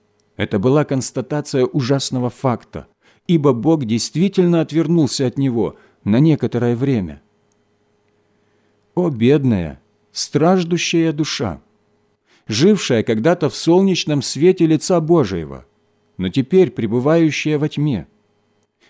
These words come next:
Помни, что Он в действительности не оставил тебя. Бог в тучах в такой же мере наш Бог, как и тогда, когда Он сияет полным блеском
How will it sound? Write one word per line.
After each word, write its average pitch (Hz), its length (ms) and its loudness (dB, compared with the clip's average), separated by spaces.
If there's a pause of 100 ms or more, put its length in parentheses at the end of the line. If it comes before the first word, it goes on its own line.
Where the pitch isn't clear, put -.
(140)
Помни, 135 540 2 (320)
что - 260 0
Он 185 220 4
в 151 80 0
действительности 160 840 0
не 143 160 0
оставил 131 540 0
тебя. 76 400 -10 (760)
Бог 147 500 0
в - 120 -20
тучах 147 600 -4 (380)
в - 140 -18
такой 165 340 2
же 160 160 4
мере 143 320 2
наш 123 360 2
Бог, 117 340 -2 (360)
как 143 240 0
и 139 180 -2
тогда, 120 500 0
когда 107 340 -2
Он 135 160 4
сияет 143 680 0
полным 165 500 4
блеском 135 580 0